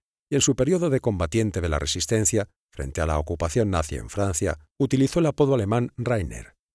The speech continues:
un nombre con el que demostraba no tener prejuicios contra sus enemigos de guerra. Lo eligió como homenaje a Rilke,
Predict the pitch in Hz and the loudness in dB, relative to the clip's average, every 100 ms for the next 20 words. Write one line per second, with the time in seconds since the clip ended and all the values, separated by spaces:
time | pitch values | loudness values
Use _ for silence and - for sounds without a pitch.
0 | _ - 185 170 151 - 117 101 - 90 | _ -4 0 0 0 2 2 0 0 0
1 | 76 - 110 98 95 95 90 87 80 82 | 0 -2 2 2 2 0 0 -2 -2 -4
2 | - 110 101 - 90 82 82 82 82 71 | -2 0 0 -2 -2 -2 -4 -2 -2 -2
3 | 95 82 69 80 78 69 - - _ _ | -2 -2 -4 -4 -4 -6 -10 -16 _ _
4 | _ _ _ 95 101 95 - 165 175 160 | _ _ _ 2 2 2 0 0 2 2
5 | 135 107 135 - 127 127 78 - - | 2 2 0 0 -2 -2 -4 -8 -12